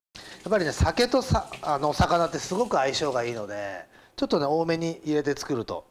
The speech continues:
いいと思います。少しね、あの、色変わってきました。そしたらもう、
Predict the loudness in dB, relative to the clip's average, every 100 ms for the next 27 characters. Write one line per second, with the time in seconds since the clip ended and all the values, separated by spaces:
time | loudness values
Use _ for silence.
0 | -20 -16 -14 -12 -12 -10 -10 -12 -16 -20
1 | _ -16 -4 0 2 2 2 0 -8 -20
2 | -20 -12 -8 -4 -2 0 0 -2 -4 -6
3 | -6 -4 -2 0 0 -4 -14 -20 -20 _
4 | -10 -4 2 2 2 0 -2 -10 -20 -20